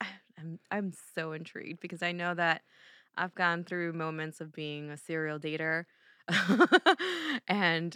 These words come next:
it's, you know, it's, I wanna know why. Like, I mean, I've, it, it'd be interesting to know, like, out of all of my messages, which ones turned into first dates,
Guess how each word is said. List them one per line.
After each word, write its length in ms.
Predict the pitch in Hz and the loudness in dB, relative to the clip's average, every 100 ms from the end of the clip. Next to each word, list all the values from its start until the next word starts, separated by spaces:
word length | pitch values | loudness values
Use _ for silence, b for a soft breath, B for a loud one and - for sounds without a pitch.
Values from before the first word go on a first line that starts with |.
| - | -6
it's, 300 | 185 175 - - - | -4 -4 -6 -18 -10
you 100 | 220 | -4
know, 300 | 240 254 233 | -2 0 0
it's, 240 | 196 - - - _ _ _ - | -2 -4 -12 -20 _ _ _ 6
I 80 | 190 | 8
wanna 240 | 254 302 | 8 6
know 140 | 349 330 | 4 2
why. 840 | 214 190 196 208 539 85 82 95 | -2 -8 -2 0 4 4 4 2
Like, 240 | 170 185 - | 2 0 0
I 40 | |
mean, 140 | 208 220 | 6 10
I've, 180 | 240 226 b b b - | 8 6 b b b -4
it, 200 | 208 - | -4 -2
it'd 160 | - 202 | -2 -2
be 160 | 262 262 | 0 -2
interesting 380 | 240 226 226 190 | -4 -6 -6 -6
to 120 | 196 | -4
know, 320 | 185 175 170 | 0 2 2
like, 200 | 165 156 _ _ _ _ _ _ _ - | 0 -2 _ _ _ _ _ _ _ 6
out 140 | 180 | 8
of 80 | 175 | 8
all 220 | 165 175 180 | 6 6 4
of 80 | |
my 180 | 175 160 | 2 -2
messages, 640 | 160 147 160 156 147 143 151 | 0 -4 -4 -6 -4 -4 -6
which 200 | 143 - | -8 -6
ones 200 | 151 147 | -8 -8
turned 240 | - 147 | -8 -6
into 220 | 143 147 | -6 -8
first 320 | - 113 - - | -8 -8 -6 -4
dates, 480 | 262 269 254 - | 0 0 -2 -6